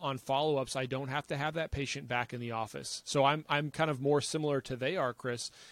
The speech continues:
in that sense. But I always am consciously aware of what you just said,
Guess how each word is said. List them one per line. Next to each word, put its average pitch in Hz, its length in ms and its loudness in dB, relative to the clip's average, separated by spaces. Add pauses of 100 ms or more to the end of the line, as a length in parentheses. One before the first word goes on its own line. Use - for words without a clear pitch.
in 143 140 0
that 127 220 2
sense. 170 360 0
But 139 180 2
I 127 120 4
always 165 580 4
am 143 100 -2
consciously 147 640 -4
aware 143 480 0
of 120 120 -4
what 135 300 -4
you 147 220 0
just 139 240 0
said, 208 260 -2